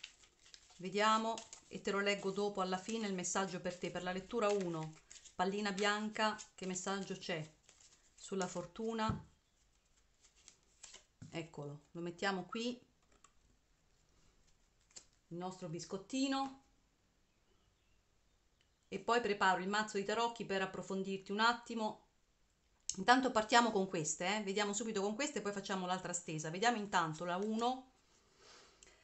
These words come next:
Allora, qua abbiamo, ci dice, "Apri il tuo cuore e la mente, mm, diciamo, a quelli che sono intorno a te. Devi avere più fiducia e seguire proprio quello che ti, che, diciamo, che il tuo cuore ti consiglia, va bene?"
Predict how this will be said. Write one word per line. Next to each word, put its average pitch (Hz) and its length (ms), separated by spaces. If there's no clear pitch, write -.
Allora, 170 680
qua 311 220
abbiamo, 196 340
ci 220 160
dice, 170 340
"Apri 269 340
il 247 100
tuo 226 180
cuore 165 400
e 196 120
la 240 100
mente, 185 600
mm, 185 100
diciamo, 214 480
a 202 160
quelli 240 360
che 240 120
sono 180 520
intorno 180 440
a 170 60
te. 156 240
Devi 202 200
avere 247 300
più 254 220
fiducia 196 600
e 196 100
seguire 208 500
proprio 208 280
quello 214 220
che 208 100
ti, 208 160
che, 208 380
diciamo, 233 680
che 233 80
il 226 100
tuo 240 160
cuore 247 320
ti 226 140
consiglia, 165 840
va 180 80
bene?" 196 340